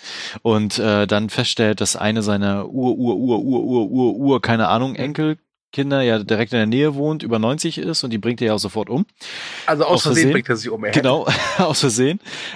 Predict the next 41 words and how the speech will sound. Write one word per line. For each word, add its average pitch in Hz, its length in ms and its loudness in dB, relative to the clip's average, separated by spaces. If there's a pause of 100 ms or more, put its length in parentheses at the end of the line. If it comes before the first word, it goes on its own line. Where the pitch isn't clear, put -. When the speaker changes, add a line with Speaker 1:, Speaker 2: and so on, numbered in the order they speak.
(140)
Speaker 1:
Und 139 460 0
in 131 220 -2
dem 156 200 2
Zuge 185 580 0
hat 160 140 0
er 156 80 -2
von 135 160 -4
allen 135 280 0
D-N-A-Tests 98 840 -2
gemacht, 98 360 -6
auch 123 100 0
von 110 220 -2
sich. 120 300 0
Und 131 80 -2
dann 131 100 0
kommt 156 200 -4
ja 147 100 2
raus, 131 440 0
dass - 220 0
er 113 320 0
<laughs> - 40 -20
verwandt 110 460 -6
ist - 180 -6
mit 117 180 -10 (400)
Van 117 220 0
Helsing. 123 420 4 (180)
Und 143 140 0
ich - 80 2
fand 180 200 2
das 190 140 2
wirklich 190 220 -4
eine 175 100 -2
tolle 185 240 0
Idee, 165 420 2
weil 127 120 2
es 123 80 -2
gibt - 160 -6
ja 143 80 0
zwei 143 300 2
Momente 160 460 -2
vorher, 170 600 0